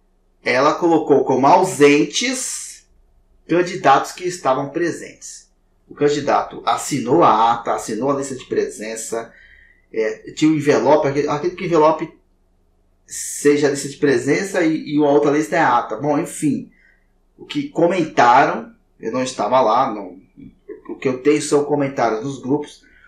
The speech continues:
é que são duas assinaturas. E a banca organizadora,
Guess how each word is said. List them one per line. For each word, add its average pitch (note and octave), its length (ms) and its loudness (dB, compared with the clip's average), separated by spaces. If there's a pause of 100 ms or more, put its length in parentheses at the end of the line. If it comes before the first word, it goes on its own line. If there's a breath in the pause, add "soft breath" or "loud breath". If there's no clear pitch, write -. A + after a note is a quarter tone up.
(260 soft breath)
é C#3+ 120 -2
que D#3 340 -4
são - 480 -2
duas G#3+ 240 2
assinaturas. - 880 -4 (1400 soft breath)
E C3+ 800 -2 (340)
a C#3 140 4
banca A3+ 240 4
organizadora, E3 1040 2